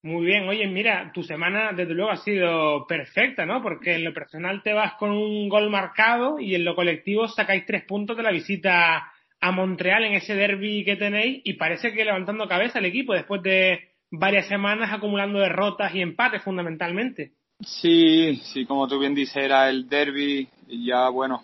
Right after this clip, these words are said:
Speaker 2: ya vinieron también jugadores que estaban con la selección jugando la Copa Oro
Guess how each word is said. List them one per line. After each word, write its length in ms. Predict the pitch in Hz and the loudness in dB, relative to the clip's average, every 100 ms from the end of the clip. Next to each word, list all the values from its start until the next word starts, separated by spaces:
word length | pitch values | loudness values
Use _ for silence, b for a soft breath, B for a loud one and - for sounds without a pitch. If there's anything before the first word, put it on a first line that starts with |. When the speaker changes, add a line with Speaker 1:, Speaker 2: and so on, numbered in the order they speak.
| _ | _
Speaker 2:
ya 760 | 110 117 117 120 120 120 120 120 113 | -10 -4 0 2 2 2 2 0 -2
vinieron 480 | 127 123 127 127 120 | -10 -10 -10 -10 -8
también 380 | 127 127 127 123 | -8 -8 -14 -14
jugadores 500 | 113 127 127 127 123 | -4 0 0 -2 -6
que 140 | 139 | -10
estaban 340 | 123 135 127 | -6 -4 -4
con 240 | 120 127 123 | -4 -6 -2
la 240 | 123 123 | 2 2
selección 540 | - 127 120 143 143 131 | 0 -8 -6 0 0 0
jugando 600 | 127 127 131 127 123 123 | -2 -2 -2 -2 -2 0
la 200 | 123 120 | 0 0
Copa 360 | 127 120 123 | -2 0 2
Oro 500 | 131 143 135 135 135 | 2 0 0 -2 -4